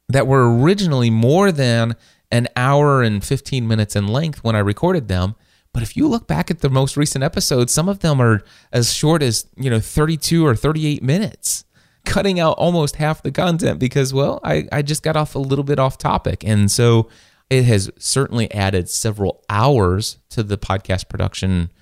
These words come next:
process, but my shows sound better. And I think that I'm going to keep the tight editing, but I, I'm going to continue to move forward with the kind of content that I feel most led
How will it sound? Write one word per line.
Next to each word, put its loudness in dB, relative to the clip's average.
process, -2
but -2
my 0
shows 0
sound 0
better. -2
And 0
I -2
think -6
that -2
I'm -2
going 0
to -6
keep -6
the -2
tight -4
editing, -2
but -2
I, -6
I'm 0
going 2
to 2
continue -2
to -4
move 2
forward 0
with 2
the -4
kind 0
of -2
content -4
that -4
I -2
feel -2
most -4
led 0